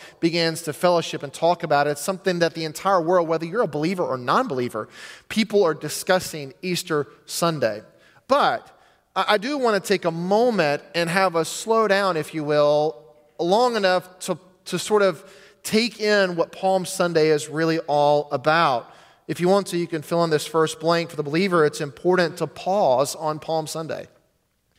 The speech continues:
For the believer, it's important to pause on Palm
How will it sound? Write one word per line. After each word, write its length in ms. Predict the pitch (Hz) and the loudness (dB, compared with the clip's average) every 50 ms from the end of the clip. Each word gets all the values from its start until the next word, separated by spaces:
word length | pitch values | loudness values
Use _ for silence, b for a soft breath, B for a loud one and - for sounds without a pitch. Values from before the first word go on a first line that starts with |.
| b b b b b b b b _ | b b b b b b b b _
For 80 | 156 | -6
the 40 | 156 | -2
believer, 380 | 151 160 175 190 196 175 180 170 | 2 2 2 4 4 2 0 -2
it's 140 | 170 - | -2 -4
important 580 | 180 160 156 - - 190 185 180 170 160 156 - | -6 -8 -8 -2 2 2 4 4 2 0 -2 -6
to 100 | - 147 | -12 -12
pause 720 | 127 - - - 180 180 175 160 143 131 127 131 - - B B B B B B B B _ | -12 -12 -4 0 2 2 4 4 4 4 2 0 -2 -6 B B B B B B B B _
on 240 | 143 147 147 147 147 | 0 0 0 0 -2
Palm 640 | - - - 165 151 147 147 147 147 147 143 143 | -8 -6 -2 0 0 2 2 2 0 0 -2 -8